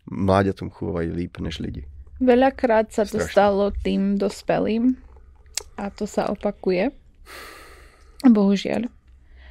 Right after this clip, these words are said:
Speaker 2: Ehm, ale
Speaker 1: Jak mu-
Speaker 2: ináč nemám odpoveď na to.
Speaker 1: No jasně, to jsou, to jsou prostě retorické otázky, prostě tyhle rodiče si nezaslouží nic jiného než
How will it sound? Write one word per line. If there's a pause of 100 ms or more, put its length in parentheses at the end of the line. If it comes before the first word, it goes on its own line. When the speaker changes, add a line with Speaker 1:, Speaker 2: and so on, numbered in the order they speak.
(1900)
Speaker 2:
Ehm,
ale
Speaker 1:
Jak
mu-
Speaker 2:
ináč
nemám
odpoveď
na
to. (240)
Speaker 1:
No
jasně,
to
jsou, (220)
to
jsou
prostě (220)
retorické
otázky,
prostě
tyhle
rodiče
si
nezaslouží
nic
jiného
než